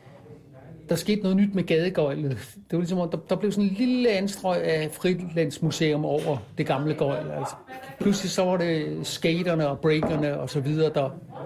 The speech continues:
der indtog pladserne. Og så blev det naturligt, at, at vi også lavede en breakerlinje, og senere er rapperne så også kommet til.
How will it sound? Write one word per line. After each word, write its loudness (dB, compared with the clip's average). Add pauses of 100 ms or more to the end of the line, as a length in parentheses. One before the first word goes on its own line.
(260)
der 2
indtog 2
pladserne. 0 (920)
Og -6
så 2
blev 2
det 0
naturligt, 0
at, -4
at -2
vi 2
også 0
lavede 2
en 0
breakerlinje, 0 (140)
og -2 (640)
senere 0
er 4
rapperne 0
så -4
også -4
kommet -4
til. -2